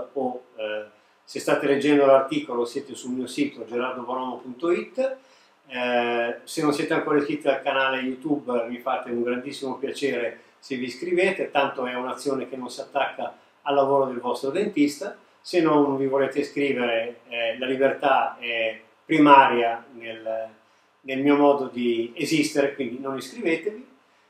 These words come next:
Eh, oggi sono qua per presentarvi un prodotto, eh, decisamente diverso dal solito, e cioè il Lomo Graph Clock Instant Back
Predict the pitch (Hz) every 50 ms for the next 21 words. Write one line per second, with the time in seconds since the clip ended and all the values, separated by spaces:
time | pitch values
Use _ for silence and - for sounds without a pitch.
0 | _ _ - 143 139 135 135 135 135 139 139 - - - _ _ _ _ - 185
1 | 196 196 - - 151 143 - 202 214 233 - - 190 180 196 202 - - 165 160
2 | 156 156 151 151 - 156 139 160 160 - - 175 175 170 170 165 151 - 151 143
3 | 147 151 151 143 147 - - 160 160 156 156 - - 147 143 139 139 143 139 143
4 | 143 135 151 151 156 160 147 - 160 151 147 147 143 143 139 135 131 - - 123
5 | 117 127 - - - 117 107 107 107 107 107 - - - - _ _ _ _ _
6 | _ - 175 165 - - 196 185 185 190 190 - - 160 151 151 147 147 147 147
7 | 151 - - - - 156 165 190 196 196 190 185 180 165 - 165 170 165 160 -
8 | - - 170 160 156 156 156 - - - 165 160 160 - - 160 - - - -
9 | 151 131 127 127 113 113 110 107 - - - - 123 120 117